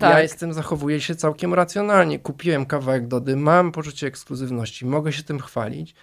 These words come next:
Speaker 2: Dopóty, dopóki Doda wraz z jej zespołem pracuje nad tym, żeby nie zejść ze sceny, żeby być jedyną królową, jak wiemy.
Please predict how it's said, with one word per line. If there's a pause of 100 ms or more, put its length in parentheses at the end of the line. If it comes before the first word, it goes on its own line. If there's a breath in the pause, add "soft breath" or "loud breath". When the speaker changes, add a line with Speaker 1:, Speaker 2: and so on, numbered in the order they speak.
(280 soft breath)
Speaker 2:
Dopóty,
dopóki
Doda
wraz
z
jej
zespołem
pracuje
nad
tym,
żeby
nie
zejść
ze
sceny,
żeby
być
jedyną
królową,
jak
wiemy.